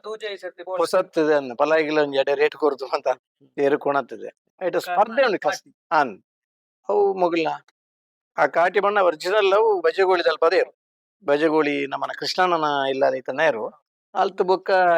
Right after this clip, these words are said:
Speaker 2: ಇನ್ನು ಜಪ್ಪು ತಗ್ಲಿಕೊಂಡು ಐದು ಪದವು ತಗ್ಲಿ ಕೊರ್ದು ಐಟ್ ಬಾರಿ ಮೇಡ್ಲೆ ಮಂತಿದೆ. ಐನ್ ಸುರು ಟ್ರೈನ್ ಮಲ್ದನೆ ನಮ್ಮನ ಮಾಳ ಕಲ್ಲಿ ಬರತೆ.
Speaker 1: ಓಕೆ.
Speaker 2: ಆ ಏರು ಇಂಚ
Speaker 1: ಭರತ್
Speaker 2: ಪಾರುಂಡು ಭರತ್ ಶೆಟ್ರು. ಅವು ಬೊಕ್ಕ ಐಕ್ ಬಲ್ಲುಡು ಸರಿ ಆಯ್ತು ಬಂಡೇರು ಪಲ ಇಜ್ಜಿ ಏರು. ಅವು
Speaker 1: ಹ್ಮ್.
Speaker 2: ಕನಪಲ ಇಡ್ಲ, ಅಡ್ಡ ಪಲ ಇಡ್ಲ, ರೆಡ್ ಐಟ್ಲ
Speaker 1: ಹ್ಮ್.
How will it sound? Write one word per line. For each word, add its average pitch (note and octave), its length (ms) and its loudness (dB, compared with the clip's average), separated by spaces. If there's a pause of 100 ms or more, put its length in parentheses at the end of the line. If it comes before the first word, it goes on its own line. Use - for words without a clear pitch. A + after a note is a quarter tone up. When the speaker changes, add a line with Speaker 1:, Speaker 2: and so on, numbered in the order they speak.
Speaker 2:
ಇನ್ನು D#3+ 240 -6 (1080)
ಜಪ್ಪು C#3+ 260 2
ತಗ್ಲಿಕೊಂಡು C#3 480 0
ಐದು C#3 180 0
ಪದವು D#3 300 2
ತಗ್ಲಿ C#3+ 280 2
ಕೊರ್ದು C3+ 320 -4 (420)
ಐಟ್ D#3 200 0
ಬಾರಿ C#3+ 200 0
ಮೇಡ್ಲೆ C3+ 340 -4 (540)
ಮಂತಿದೆ. B2 420 -12 (300)
ಐನ್ D3 180 -4
ಸುರು F3+ 220 0
ಟ್ರೈನ್ G3+ 300 0
ಮಲ್ದನೆ F#3+ 300 0
ನಮ್ಮನ F3 240 -4
ಮಾಳ D#3 320 -2
ಕಲ್ಲಿ D3 320 -2
ಬರತೆ. C#3 340 0 (240)
Speaker 1:
ಓಕೆ. - 160 -20
Speaker 2:
ಆ - 120 -2
ಏರು C#3+ 240 4
ಇಂಚ C#3 220 -2
Speaker 1:
ಭರತ್ G3+ 140 0
Speaker 2:
ಪಾರುಂಡು D3 360 0
ಭರತ್ D#3 240 2
ಶೆಟ್ರು. B2 320 -2 (200)
ಅವು - 140 -6
ಬೊಕ್ಕ G#3+ 260 -2
ಐಕ್ G3+ 200 0
ಬಲ್ಲುಡು F#3 380 0
ಸರಿ F3 200 2
ಆಯ್ತು E3+ 260 0
ಬಂಡೇರು E3+ 280 -8
ಪಲ D#3 180 0
ಇಜ್ಜಿ C3 220 -2
ಏರು. - 180 -14
ಅವು - 180 -12
Speaker 1:
ಹ್ಮ್. - 60 -10
Speaker 2:
ಕನಪಲ F#3+ 360 0
ಇಡ್ಲ, G3+ 260 -4 (160)
ಅಡ್ಡ D#3+ 140 -6
ಪಲ D#3 140 0
ಇಡ್ಲ, C#3 120 -6
ರೆಡ್ F3 180 -2
ಐಟ್ಲ F3+ 240 0
Speaker 1:
ಹ್ಮ್. C#3+ 200 -6